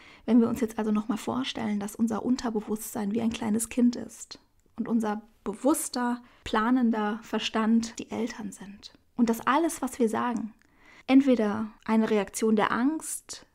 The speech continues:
oder der Sicherheit in uns hervorruft, in diesem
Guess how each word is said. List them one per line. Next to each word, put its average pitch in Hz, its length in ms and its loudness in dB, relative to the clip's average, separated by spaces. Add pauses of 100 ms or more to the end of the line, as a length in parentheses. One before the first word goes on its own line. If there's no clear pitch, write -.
oder 240 180 4
der 233 180 2
Sicherheit 247 840 -4
in 233 220 2
uns 226 300 0
hervorruft, - 880 -10 (300)
in 226 240 8
diesem 214 460 4